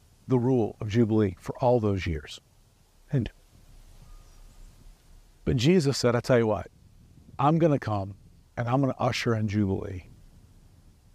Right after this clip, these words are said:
Maybe you've lived your whole life and, you know, you've not been obedient, or you, you're a Christian and you know there's some things God's called you to do, but you haven't been doing them.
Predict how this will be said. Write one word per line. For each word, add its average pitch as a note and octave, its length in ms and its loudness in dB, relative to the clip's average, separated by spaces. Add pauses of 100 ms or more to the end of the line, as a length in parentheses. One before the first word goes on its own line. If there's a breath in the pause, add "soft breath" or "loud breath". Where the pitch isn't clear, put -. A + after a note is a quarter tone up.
Maybe D#3+ 360 4
you've D#3 320 2
lived B2+ 200 2
your B2 120 -2
whole A2 160 0
life G#2 360 0
and, A2+ 160 -2
you A#2+ 120 0
know, B2 60 2
you've A#2+ 140 0
not D3 200 0
been A#2+ 120 0
obedient, F#2+ 480 -6 (340)
or B2 640 0
you, C#3+ 160 2
you're D3+ 160 4
a D3+ 40 2
Christian D#3 380 -2
and C#3 100 2
you E3+ 80 4
know F#3 120 4
there's C#3+ 180 0
some C#3 140 -4
things D3+ 260 0
God's C3 240 0
called C#3 300 -2
you B2+ 100 0
to A#2+ 60 2
do, A2+ 140 0
but G#2+ 120 0
you A2+ 100 0
haven't A#2 300 -2
been G#2+ 100 -4
doing B2 280 -2
them. F#2 160 -10